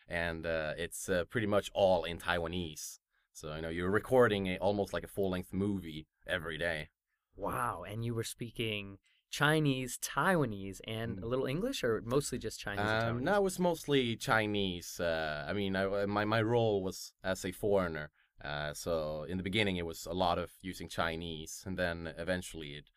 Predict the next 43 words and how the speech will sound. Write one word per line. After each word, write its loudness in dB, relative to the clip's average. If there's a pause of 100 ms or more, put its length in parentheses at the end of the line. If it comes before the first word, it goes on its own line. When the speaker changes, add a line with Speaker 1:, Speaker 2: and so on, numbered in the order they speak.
Speaker 1:
gradually -4
started -4
to -20
be -10
more -2
and -2
more -4
Taiwanese. -4
And, -6
uh, -6
towards -6
the -4
end 0
of -6
the -16
show, -4 (320)
I -2
was -8
speaking, -8
uh, -10
maybe -12
eighty 0
percent -6 (180)
Taiwanese. -6
And -4
I -2
did -2
this -2
show 2
Speaker 2:
Wow. 0
Speaker 1:
for -2
about -2
half -2
a -12
year, -16
so -16 (140)
a -2
hundred -4
something -6
Speaker 2:
Incredible. -10
Speaker 1:
plus -6
episodes. -8
Speaker 2:
Wow. 0